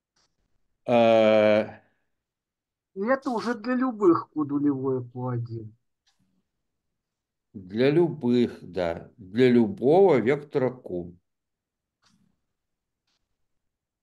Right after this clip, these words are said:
Speaker 1: Э,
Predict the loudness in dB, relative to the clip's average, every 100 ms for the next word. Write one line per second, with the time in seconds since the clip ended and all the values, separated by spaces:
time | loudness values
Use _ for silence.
0 | _ _ _ _ _ _ _ _ _ _
1 | _ _ _ _ -6 2 4 6 6 2
2 | -2